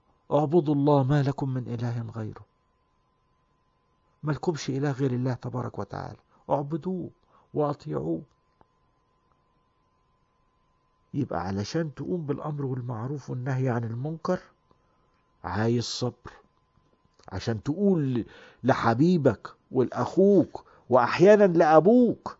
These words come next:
لأن الأمر بالمعروف والنهي عن المنكر ده حق من إنسان على الإنسان. يعني تبص لسيدنا لقمان كان بيقول إيه؟ "يا بني". يبقى سيدنا سليمان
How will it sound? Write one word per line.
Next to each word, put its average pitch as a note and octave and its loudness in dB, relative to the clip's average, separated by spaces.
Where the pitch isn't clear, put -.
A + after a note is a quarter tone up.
لأن C3 4
الأمر G3 6
بالمعروف D#3+ 6
والنهي F3 6
عن D#3 4
المنكر G3 6
ده D#3+ 6
حق - 4
من D#3+ 6
إنسان E3+ 4
على E3+ 6
الإنسان. E3 4
يعني D3+ 8
تبص G3 8
لسيدنا F3+ 6
لقمان F3 4
كان D#3 0
بيقول D#3 8
إيه؟ D3+ 2
"يا C3+ 8
بني". C#3 0
يبقى A2 0
سيدنا C#3 0
سليمان C#3+ 0